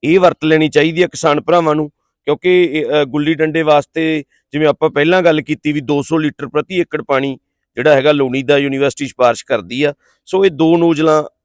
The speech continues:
ਸਾਡੇ ਹੁਣ ਮੌਕੇ ਕੰਮ ਦੀਆਂ ਨੇ। ਬਾਕੀ ਇਦੋਂ ਬਾਅਦ ਜਾ ਕੇ ਕੋਈ ਤੇਲੇ ਦੀ ਸਪਰੇਅ ਹੋਣੀ ਆ ਜਾਂ ਅੱਗੇ ਜਾ ਕੇ ਕੋਈ ਸੁੰਡੀ ਦੀ ਸਪਰੇਅ ਕਰਨੀ ਆ, ਫਿਰ ਕਿਸਾਨ ਭਰਾ ਜਿਹੜੀ ਕੋਨ ਵਾਲੀ ਨੋਜ਼ਲ ਆ, ਜਿਹੜੀ ਮੈਂ ਦੱਸਿਆ ਵੀ ਸੌ ਤੋਂ ਡੇਢ ਸੌ ਲੀਟਰ ਪਾਣੀ ਵਾਲੀ, ਉਹ ਵਰਤ ਸਕਦੇ ਆ।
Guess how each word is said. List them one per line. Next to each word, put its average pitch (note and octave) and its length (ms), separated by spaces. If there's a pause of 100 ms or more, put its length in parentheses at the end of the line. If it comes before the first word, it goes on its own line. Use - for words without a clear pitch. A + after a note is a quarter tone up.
(160)
ਸਾਡੇ - 340
ਹੁਣ B2+ 180
ਮੌਕੇ C#3 340
ਕੰਮ D#3 280
ਦੀਆਂ D#3+ 220
ਨੇ। F3 140 (420)
ਬਾਕੀ E3+ 320
ਇਦੋਂ F#3 260
ਬਾਅਦ G3 460 (460)
ਜਾ D#3 180
ਕੇ F3+ 140
ਕੋਈ E3 240
ਤੇਲੇ E3+ 260
ਦੀ E3 120
ਸਪਰੇਅ E3 340
ਹੋਣੀ E3 320
ਆ D#3+ 160 (280)
ਜਾਂ F3 120
ਅੱਗੇ E3 220
ਜਾ E3+ 140
ਕੇ D3+ 120
ਕੋਈ D3+ 140
ਸੁੰਡੀ D3+ 320
ਦੀ D#3+ 120
ਸਪਰੇਅ E3 300
ਕਰਨੀ D#3+ 380
ਆ, D3+ 140 (300)
ਫਿਰ G#3 200
ਕਿਸਾਨ F#3 360
ਭਰਾ F#3+ 240
ਜਿਹੜੀ E3+ 300
ਕੋਨ F3 260
ਵਾਲੀ E3+ 200
ਨੋਜ਼ਲ D3+ 340
ਆ, B2+ 120 (300)
ਜਿਹੜੀ F3 180
ਮੈਂ F#3 120
ਦੱਸਿਆ E3 280
ਵੀ E3 120
ਸੌ D#3 220
ਤੋਂ D#3 160
ਡੇਢ D#3+ 180
ਸੌ G3+ 140
ਲੀਟਰ D#3+ 260
ਪਾਣੀ D3 320
ਵਾਲੀ, C3 200 (420)
ਉਹ F#3+ 180
ਵਰਤ G3 180
ਸਕਦੇ F3+ 480
ਆ। F#3 140